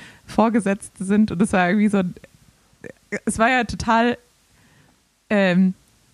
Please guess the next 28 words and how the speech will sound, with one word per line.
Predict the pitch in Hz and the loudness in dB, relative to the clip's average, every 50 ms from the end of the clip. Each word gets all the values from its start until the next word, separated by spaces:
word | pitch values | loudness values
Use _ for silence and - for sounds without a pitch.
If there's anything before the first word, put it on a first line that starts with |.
| _ _ _ _ _ _ _ _ _ _ _ _ _ _ _ _ _ _ _ _ _ | _ _ _ _ _ _ _ _ _ _ _ _ _ _ _ _ _ _ _ _ _
klar, | - - 208 185 202 208 269 370 - _ _ _ _ _ | -4 0 2 2 2 2 0 -2 -4 _ _ _ _ _
dass | - 190 214 | -2 -2 0
er | 202 180 | 0 0
das | 208 220 - | -2 -2 -2
wahrscheinlich | 202 - - 202 202 202 196 - 226 | -4 -4 -2 -2 -2 -2 -2 0 0
hören | 214 190 185 190 165 | 0 2 2 2 2
wird, | 214 269 - | 0 0 -2
falls | - - 208 196 190 | -2 -2 -2 -2 0
er | 196 185 | 0 0
den | 240 196 | 0 0
Podcast | - - - - - - - 202 180 165 - | 0 0 -2 -4 -4 -6 -4 -4 -4 0 2
hört. | 214 214 208 233 - - - - - - - | 2 2 2 0 -2 -8 -16 -18 -18 -12 -10
Aber | - 196 190 196 165 | -6 -4 -2 0 2
irgendwie | 226 240 262 277 247 | 2 4 4 2 2
war | 240 220 | 2 0
ich | 226 | 2
dann | - 226 202 | 2 0 0
trotzdem | - - 247 226 - 262 233 214 | 0 0 -2 -2 -2 -2 0 2
so | 240 247 254 | 0 0 0
für | - 240 | 0 2
einen | 214 226 | 4 4
Moment | 233 233 226 220 233 254 - | 4 4 4 4 4 2 2
so, | - 226 220 196 - | 2 0 0 0 -2
ach | - 202 - | -4 -6 -8
krass, | - - 269 254 - | -4 -4 -4 -2 0
ja, | 214 202 208 202 | 0 0 0 0
stimmt. | - - 269 247 220 202 - | 0 0 2 4 4 4 2
Der, | 240 196 180 | 0 -4 -4